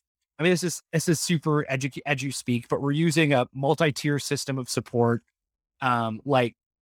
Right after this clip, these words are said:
problem solving practice in order to solve those problems, right? So it's, it's super edu speak, right? But it's forcing us to be very intentional about each of those items, right?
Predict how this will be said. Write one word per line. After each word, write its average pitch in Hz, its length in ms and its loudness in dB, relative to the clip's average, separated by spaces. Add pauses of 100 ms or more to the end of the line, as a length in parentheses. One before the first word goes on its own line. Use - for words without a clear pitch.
problem 139 360 2
solving 117 440 0
practice 113 760 -2
in 120 180 0
order 123 380 4
to 107 640 0
solve 107 380 2
those 92 200 -4
problems, 85 540 -6
right? 104 240 0 (380)
So 214 200 4
it's, 208 280 0
it's 196 240 0
super 226 480 0
edu 175 420 0
speak, 175 480 -4
right? 170 280 2 (100)
But 196 280 4 (260)
it's 175 200 0
forcing 190 540 -2
us 185 160 0
to 175 100 0
be 151 160 0
very 143 680 4
intentional 147 840 -2 (160)
about 131 400 2 (100)
each 160 240 -4
of 127 140 2
those 117 240 4
items, 107 680 -2
right? 117 240 0